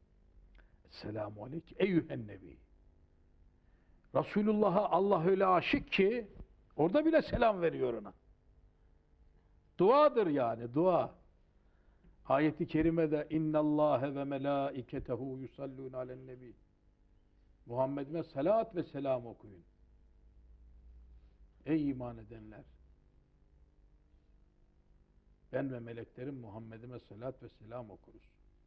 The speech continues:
Bu bir. <clears throat> Tabi öyle bir yer, bu s-, karşılıklı aşıkın maşukuna kavuştuğu anda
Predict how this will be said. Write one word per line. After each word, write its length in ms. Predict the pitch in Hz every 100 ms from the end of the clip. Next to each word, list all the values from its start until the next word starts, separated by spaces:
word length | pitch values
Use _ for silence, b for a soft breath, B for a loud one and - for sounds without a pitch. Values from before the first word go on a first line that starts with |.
| _ _ _ _ _ _ _ _ _ _ _ _ _ _ _ _ _ _ _ _ _ _ _ _ _ _ 127
Bu 120 | 113
bir. 120 | - - _ - - - _ _ _ - - 156 160 175 175 - _
<clears throat> 340 | 160 156 - - - _ _ _ _ _ _ _ _ _ _ _ _ _ _ _ _ _ _ _ _ _ _ _
Tabi 380 | - 131 143 139 - _ _ -
öyle 300 | 135 139 135
bir 100 | 135
yer, 320 | 131 143 135 - _ _ _ -
bu 260 | 135 143
s-, 60 | - - - - - - _ _ _ -
karşılıklı 880 | 143 135 - 147 143 139 131 131 101 _ _ _ _ _ _ _ _ -
aşıkın 540 | 139 123 - - 147
maşukuna 680 | 135 135 123 - - 135 127
kavuştuğu 580 | - 131 120 - 127
anda 460 | 123 117 123 196 196